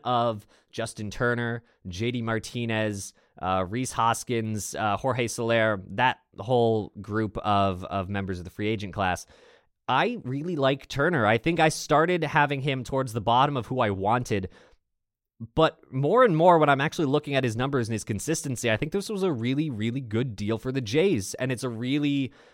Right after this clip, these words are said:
um, it's kind of a win-win scenario on him being on a one-year deal, getting a little bit older. I view him as a direct Brandon Belt replacement. And when you view it on that instance,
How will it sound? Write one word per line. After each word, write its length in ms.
um, 460
it's 120
kind 160
of 60
a 60
win-win 440
scenario 480
on 120
him 180
being 200
on 100
a 40
one-year 400
deal, 580
getting 220
a 40
little 200
bit 180
older. 360
I 220
view 300
him 440
as 180
a 60
direct 520
Brandon 420
Belt 340
replacement. 680
And 120
when 100
you 120
view 200
it 80
on 200
that 260
instance, 540